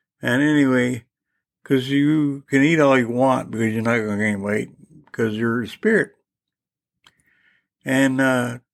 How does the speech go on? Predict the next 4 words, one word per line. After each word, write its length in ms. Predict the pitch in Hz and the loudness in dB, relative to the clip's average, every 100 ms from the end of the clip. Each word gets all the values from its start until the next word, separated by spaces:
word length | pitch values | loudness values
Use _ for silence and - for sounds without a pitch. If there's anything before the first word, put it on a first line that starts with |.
| _ - | _ -14
the 100 | 123 | 0
difference 520 | 175 202 247 220 135 | 2 2 0 0 0
is, 340 | 117 113 123 - _ _ _ _ | 2 2 -2 -14 _ _ _ _
Father 760 | - 156 202 196 147 127 131 | 0 2 4 2 0 -2 -6